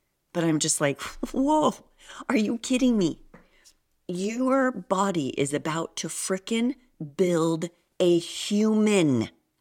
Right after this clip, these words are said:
A human. Do you know how amazing that is? Having a six-pack or being your leanest self during your pregnancy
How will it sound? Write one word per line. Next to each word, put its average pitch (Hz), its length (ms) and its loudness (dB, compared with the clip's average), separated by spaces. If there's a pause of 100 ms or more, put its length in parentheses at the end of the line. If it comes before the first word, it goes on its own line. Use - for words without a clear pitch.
A 247 80 6
human. 262 720 4 (380)
Do - 80 2
you 285 80 6
know 294 160 6
how 302 220 4
amazing 220 840 4
that 302 160 2
is? 403 320 -2 (1120)
Having 277 260 4
a 202 60 2
six-pack 220 800 0
or 170 80 0
being 185 200 0
your 160 160 2
leanest 190 400 2
self 180 200 0
during 170 180 0
your 151 80 0
pregnancy 170 640 -4